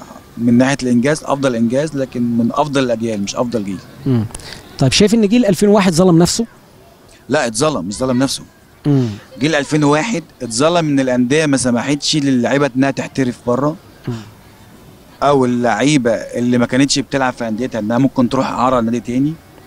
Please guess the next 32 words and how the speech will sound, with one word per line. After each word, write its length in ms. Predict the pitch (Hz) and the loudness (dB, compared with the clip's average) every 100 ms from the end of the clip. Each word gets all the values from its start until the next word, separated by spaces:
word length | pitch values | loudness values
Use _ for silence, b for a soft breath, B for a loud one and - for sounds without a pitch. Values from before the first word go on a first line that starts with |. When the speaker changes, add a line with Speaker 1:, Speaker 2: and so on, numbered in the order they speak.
| - - - - - - | -20 -20 -20 -20 -20 -14
Speaker 1:
آه، 320 | - 107 110 | -6 -4 -4
لكن 260 | 110 117 127 | -4 -2 0
ما 80 | 117 | 2
ظلمش 280 | 127 151 | 0 0
نفسه، 260 | 139 139 - | -2 -6 -8
اتظلم 340 | 110 110 156 147 | -8 -2 0 -2
كتير. 460 | 127 131 127 - - - | -2 -4 -4 -8 -20 -4
Speaker 2:
مم. 240 | 147 127 104 - - - | -2 0 -4 -12 -20 -8
Speaker 1:
آه، 440 | 101 95 107 101 - - - - - - - - - B B B B 107 | -4 -2 0 -2 -4 -14 -20 -20 -20 -20 -18 -16 -16 B B B B -2
جيل 160 | 151 | 0
ألفين 300 | 139 127 143 | 0 0 0
وواحد، 440 | 127 135 143 156 147 - - - - - - | 2 2 0 -4 -10 -16 -20 -20 -20 -20 -8
الأجيال 340 | 107 117 160 | -6 -2 -2
دلوقتي 420 | 147 151 156 175 180 - - - - | 0 0 -2 -6 -12 -18 -20 -20 -16
ساعة 260 | - 139 143 123 | -4 -2 -2 -4
ما 100 | 117 | -6
ب-، 140 | 101 | -8
النادي 520 | 101 101 95 123 143 | -12 -8 0 2 2
ساعة 160 | 139 127 | -2 -2
ما 120 | 120 | -2
بيبقى 280 | 107 110 101 104 | -4 -6 -8 -4
فيه 140 | 139 | 0
لعيب 300 | 139 110 135 113 - 123 | 2 2 -2 -4 -6 0
جاي 120 | 123 | 2
له 100 | 117 | 0
احتراف، 480 | - 120 143 143 - | -2 0 0 0 -8
يقول 120 | 127 | -10
له: 100 | 127 - - - | -10 -14 -20 -20
"اتفضل، 400 | - - 135 113 - - - - | -6 -2 -2 -4 -8 -14 -14 -4
روح 160 | 135 | -2
شوف 240 | 127 139 120 | -2 -4 -4
ال-، 580 | 101 92 92 - 50 | -6 -8 -8 -8 -10